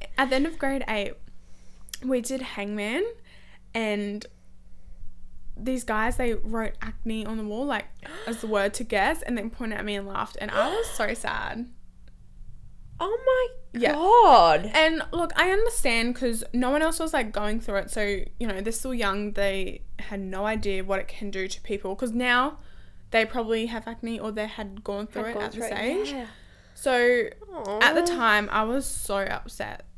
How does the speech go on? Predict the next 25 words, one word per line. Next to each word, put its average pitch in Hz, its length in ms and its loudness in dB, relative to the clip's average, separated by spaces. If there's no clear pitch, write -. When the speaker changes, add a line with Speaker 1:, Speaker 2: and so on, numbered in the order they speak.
Speaker 1:
and 226 120 0
then 220 120 2
that - 180 4
kind 240 280 -4
of 233 260 -6
really 208 420 0
spiked 208 600 -2
up 196 300 0
me 208 220 0
not 202 240 -4
wanting 196 240 -6
to 214 140 -12
leave 196 220 -6
my 202 100 -4
room 196 260 -6
or 202 100 -4
talk - 260 -12
to - 120 -12
anyone. 208 600 -2
My 277 140 2
insecurities 208 800 -6
were 196 100 -2
so 285 960 2
low. 208 360 -2
Speaker 2:
Yeah. 370 200 0